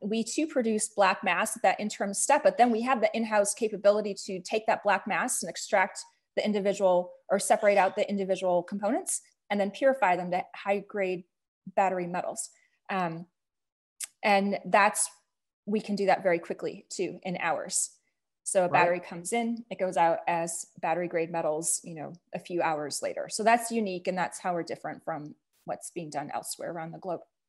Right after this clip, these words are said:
Speaker 2: Right, and it's a closed system, um, as opposed to, and so no wonder it's five pounds versus eleven hundred pounds,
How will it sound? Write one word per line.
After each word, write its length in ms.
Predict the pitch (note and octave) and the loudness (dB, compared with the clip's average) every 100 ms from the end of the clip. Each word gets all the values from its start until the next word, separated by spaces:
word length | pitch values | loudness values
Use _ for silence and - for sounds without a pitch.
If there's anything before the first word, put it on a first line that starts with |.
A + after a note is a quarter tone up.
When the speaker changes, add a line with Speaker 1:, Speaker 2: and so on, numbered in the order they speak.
| _ _ | _ _
Speaker 2:
Right, 340 | D#3 D#3 D#3 - | 4 6 6 0
and 140 | E3+ D#3+ | -2 -2
it's 140 | C#3+ | -4
a 40 | |
closed 520 | - - G3+ E3+ C#3 - | -8 2 4 4 -4 2
system, 480 | A3+ A3+ D3+ - - _ _ _ _ | 2 2 -4 -10 -14 _ _ _ _
um, 480 | E3 D3+ C#3+ C#3 C3 - _ _ _ B3 A3+ B3 A3+ | 4 6 6 4 0 -6 _ _ _ -16 -14 -12 -6
as 260 | G#3 D#3+ C#3+ | 0 0 0
opposed 420 | C3 F3 D#3 - | 4 4 4 0
to, 200 | F3+ D#3+ | -2 0
and 260 | D3 C3+ B2 | 0 -2 -2
so 140 | D#3 | -2
no 160 | C#3+ D3 | 0 4
wonder 400 | D#3 F3+ D#3 C#3+ | 4 4 4 2
it's 400 | C#3 - - _ | -2 -10 -18 _
five 320 | E3 D3+ D3+ - | 4 4 4 0
pounds 380 | E3+ D3+ D3 C3+ | 2 2 2 -2
versus 420 | D3+ C#3+ C#3 C3 | -2 -2 -4 -4
eleven 380 | C#3+ D3+ D3+ C#3+ | -2 -2 -2 -2
hundred 420 | D3 C#3+ C3+ B2 | -2 -2 -4 -4
pounds, 540 | B2+ C#3+ C3+ B2+ - | -2 0 0 -2 -8